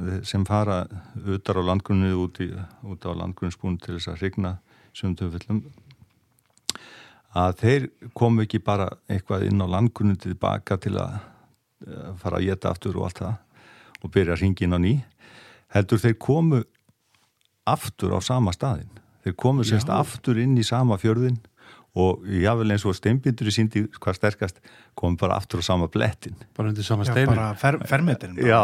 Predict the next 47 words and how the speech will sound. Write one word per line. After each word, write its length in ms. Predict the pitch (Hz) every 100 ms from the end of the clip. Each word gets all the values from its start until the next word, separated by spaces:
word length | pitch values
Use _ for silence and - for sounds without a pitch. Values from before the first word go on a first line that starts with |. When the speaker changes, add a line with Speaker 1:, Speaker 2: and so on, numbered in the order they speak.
| 95
Speaker 1:
og 280 | - 92 95
það, 320 | 120 127 117
það, 0 |
Speaker 2:
Þetta 120 | 117
er 80 | 107
Speaker 1:
við, 120 | -
Speaker 2:
náttúrulega 200 | 113 110
Speaker 1:
við 120 | 123
þekk-, 240 | - 190 117
Speaker 2:
magnað. 320 | 85 - -
Speaker 1:
við 140 | 110 147
þekkjum 300 | 175 180 156
þetta 140 | 143
svo 80 | 135
vel 140 | 135 135
úr, 160 | 131 123
úr, 160 | 120 113
okkur 220 | 135 135 117
finnst 200 | 120 -
sjálfsagt 440 | 143 143 123 - 117
stangveiðimönnum 800 | 107 123 147 147 120 113 110 104
og, 180 | 101 98
og 240 | 104 107
öðrum 300 | 110 117 113 104
sem 140 | 104
að 140 | 101 120
þekkja 240 | 113 107
laxfiskana 540 | 113 - 113 - 85 80 85
að 80 | - - - - - - _
við 160 | 87 -
þekkjum 280 | 101 107 101
þessar 180 | 98 98
sögur 400 | - 127 120 101
um 100 | 95
fiskana 420 | 120 117 113 101
sem 100 | 101
koma 420 | - 110 110 101
í 120 | 95 98
árnar, 400 | 107 - 107 92 _ _
eh, 320 | 87 101 82 90
sínar 300 | 104 92 87
heima 480 | 107 110 107 98
og 140 | 98 -
til 120 | 107
að 120 | 98
hrygna 400 | 117 113 104 104 - _ -
Speaker 3:
Mhm. 260 | 117 110